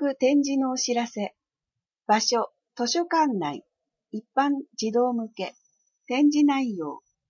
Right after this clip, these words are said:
科学道。科学者たちの見方、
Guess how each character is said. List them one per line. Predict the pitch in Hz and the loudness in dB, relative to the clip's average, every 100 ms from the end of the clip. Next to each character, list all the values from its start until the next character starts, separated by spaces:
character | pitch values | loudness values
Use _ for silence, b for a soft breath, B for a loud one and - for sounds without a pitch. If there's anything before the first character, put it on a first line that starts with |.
| _ _ | _ _
科 | - 226 | -2 0
学 | 269 302 320 | 2 0 -2
道。 | 247 165 - _ _ _ _ _ _ _ | -2 -4 -8 _ _ _ _ _ _ _
科 | - 240 | -6 -2
学 | 294 320 | 0 0
者 | - 311 | -2 -2
た | 269 | -2
ち | 269 214 | -4 -4
の | 180 | -4
見 | 175 | -4
方、 | 202 202 185 180 | -4 -2 0 -2